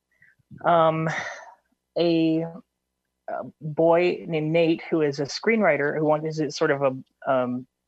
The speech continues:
an up and coming, you know, he wants to be a screenwriter. Um, and, uh, he finds that his, his belief, his cynical belief that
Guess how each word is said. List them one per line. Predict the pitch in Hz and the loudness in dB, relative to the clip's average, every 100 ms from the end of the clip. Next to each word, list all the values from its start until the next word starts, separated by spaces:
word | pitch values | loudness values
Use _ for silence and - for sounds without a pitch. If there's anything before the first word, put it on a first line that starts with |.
| - | -10
an | 131 | -2
up | 147 151 | -2 0
and | 147 | -4
coming, | - 151 151 147 | -4 -4 -4 -2
you | 147 | -2
know, | 139 | -2
he | 139 | -2
wants | 143 143 - | -2 -2 -4
to | |
be | 143 | -6
a | 139 | -6
screenwriter. | - 143 139 131 131 135 - | -2 -2 2 2 2 -2 -4
Um, | 135 127 123 123 - - _ _ _ _ _ - | -2 -2 -4 -8 -14 -18 _ _ _ _ _ 0
and, | 143 139 139 139 143 | 2 4 0 -2 2
uh, | 135 131 127 127 127 _ _ _ - | 4 6 4 2 -4 _ _ _ -20
he | - 165 | -8 -8
finds | - 156 151 156 160 - | 0 2 2 0 -4 0
that | 151 139 156 - | 2 4 2 -2
his, | 156 143 139 - - - | 0 0 -4 -14 -16 -4
his | 160 147 139 - 131 | -2 -2 -4 -10 -6
belief, | 127 139 143 156 | -2 0 0 0
his | 156 131 - | -2 -4 -2
cynical | 160 156 151 147 | -2 0 -2 -2
belief | 143 143 156 - | 0 -2 -4 -2
that | 139 127 | 0 0